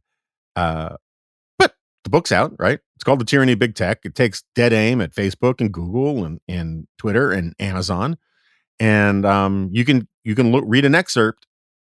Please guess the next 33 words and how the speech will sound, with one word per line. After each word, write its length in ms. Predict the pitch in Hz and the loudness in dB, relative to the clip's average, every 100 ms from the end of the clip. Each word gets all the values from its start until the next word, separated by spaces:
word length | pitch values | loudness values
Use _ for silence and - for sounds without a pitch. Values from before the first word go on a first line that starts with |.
| - - | -10 0
at 160 | 143 | 2
Amazon. 580 | 180 208 131 95 57 - _ _ _ _ _ _ _ _ _ _ | 4 2 2 0 -4 -16 _ _ _ _ _ _ _ _ _ _
You 200 | 104 123 | -2 -2
can, 340 | - 127 139 | 2 2 2
for, 320 | 135 110 104 98 | 2 0 2 2
I 80 | |
don't 120 | 104 95 | 0 -2
know, 140 | 90 | -4
fourteen 460 | - 107 - 110 101 | -4 -6 -2 -2 0
ninety-five 560 | 101 95 95 95 110 | 0 0 0 2 2
or 60 | 87 | 0
nine 220 | 87 98 | -2 -2
ninety-nine, 440 | 98 95 92 98 | 0 0 0 -2
whatever 180 | 92 90 | -2 -6
the 80 | 98 | -8
price 340 | - 90 90 | -6 -6 -6
is, 280 | 139 151 135 _ | -8 -10 -12 _
you 160 | 98 117 | -4 -2
can 260 | 143 117 | 0 0
download 580 | 104 120 151 160 143 147 | 2 2 0 0 0 2
it 140 | 139 - | 0 0
instantly 500 | 185 185 156 117 113 | 0 0 -2 0 2
with 160 | 101 98 | 2 0
one 260 | 113 160 | 0 0
click 360 | 139 214 - _ _ _ - | -2 -2 -4 _ _ _ -4
at 180 | 120 135 | 2 2
Amazon. 500 | 180 220 156 80 52 _ _ _ _ _ _ _ _ _ _ | 2 2 0 -4 -8 _ _ _ _ _ _ _ _ _ _
Um, 800 | 117 113 104 98 90 85 90 92 _ _ _ - | 0 2 2 0 -2 -6 -10 -16 _ _ _ -6
you 120 | 120 | -2
can 140 | 127 | 2
also 640 | 151 202 - 107 117 131 135 _ | 2 2 2 2 0 -4 -14 _
read 340 | 104 104 151 151 | -8 -2 0 2
about, 360 | 135 131 131 | 2 2 0